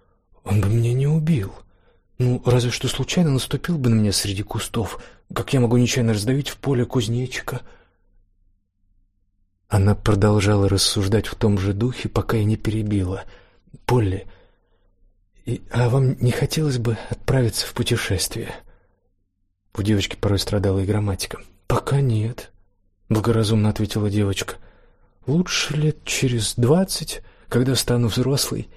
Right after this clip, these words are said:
такой же высокой, как миссис Бреттон, и смогу путешествовать вместе с Грэхэмом. Мы собираемся поехать в Швейцарию и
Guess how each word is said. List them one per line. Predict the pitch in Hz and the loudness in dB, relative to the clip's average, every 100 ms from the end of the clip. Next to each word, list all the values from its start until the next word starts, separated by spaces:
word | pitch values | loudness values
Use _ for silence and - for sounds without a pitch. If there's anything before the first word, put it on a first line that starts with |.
| - _ _ _ _ | -20 _ _ _ _
такой | - - 139 120 | -2 2 4 4
же | 104 | 2
высокой, | 107 - 139 131 123 | 2 2 2 0 0
как | 120 113 | 0 2
миссис | 117 113 - 101 | 2 2 0 -2
Бреттон, | 104 113 104 101 98 | 0 0 0 0 0
и | |
смогу | 98 117 113 | 0 -2 -2
путешествовать | 135 - 113 123 - 135 127 - - - - | -2 -2 -2 -2 -2 -4 -6 -8 -18 -10 -2
вместе | 110 120 - | 2 4 2
с | 117 | 2
Грэхэмом. | 104 107 - 120 120 113 - - _ - _ _ | 2 2 0 -4 -6 -10 -12 -20 _ -20 _ _
Мы | 110 | -2
собираемся | 104 107 104 107 104 - | 0 -2 -2 -2 -4 -2
поехать | 107 110 - | -2 -2 -2
в | - | -4
Швейцарию | - 104 - 131 151 117 104 | -2 0 0 0 0 0 -2
и | - 117 | -2 -6